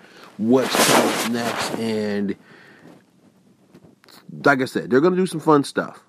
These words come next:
So, you know, I'm excited to see what that brewery will be this time next year as the cask ale tasting continues to grow, as well as Georgia beer.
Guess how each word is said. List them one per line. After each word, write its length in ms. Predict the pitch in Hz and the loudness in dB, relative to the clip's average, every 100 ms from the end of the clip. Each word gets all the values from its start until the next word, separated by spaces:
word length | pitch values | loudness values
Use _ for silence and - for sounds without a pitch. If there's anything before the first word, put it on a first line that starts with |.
| - | -14
So, 540 | - 110 101 101 98 - - - | 0 2 4 2 -2 -4 -12 -2
you 80 | 131 | 2
know, 160 | 107 - | 2 0
I'm 240 | 135 165 | 2 2
excited 500 | 170 - 120 117 110 | 2 0 -2 -2 -4
to 80 | - | -4
see 360 | - - 113 101 | -4 2 2 2
what 420 | 95 107 135 - - | -2 0 0 0 -4
that 360 | 110 117 98 | -2 0 -2
brewery 500 | 98 107 110 107 104 | -2 2 4 2 0
will 260 | 98 98 95 | -2 -2 -4
be 440 | 82 110 110 107 101 - - - - | -2 0 2 0 -2 -4 -2 -2 -2
this 220 | 123 120 | -2 -2
time 380 | - 127 110 101 | -4 -6 -4 -2
next 380 | 92 80 - - | -4 -4 -6 -2
year 460 | 135 143 139 131 123 - - - - | 4 6 6 2 -2 -10 -20 -8 0
as 720 | 107 104 101 101 101 95 - _ - | 2 2 0 0 -2 -4 -10 _ -2
the 100 | 139 | -2
cask 460 | - 151 139 - - | 0 -2 -2 -6 2
ale 480 | 180 202 202 196 185 - _ _ - | 4 6 6 4 2 -4 _ _ 0
tasting 680 | - 247 - - 95 80 - - - | 4 4 4 2 2 -2 -12 -20 -2
continues 540 | 123 117 131 127 123 | 2 6 8 8 4
to 100 | - | 0
grow, 360 | 104 101 92 95 | 2 2 2 0
as 300 | 104 104 95 | 0 0 0
well 300 | 107 127 123 - | 4 4 4 -2
as 440 | 117 110 104 101 | -6 -2 -2 -4
Georgia 420 | - 113 117 113 | 2 4 4 0
beer. 500 | 92 - 101 98 95 | -6 -2 0 2 -2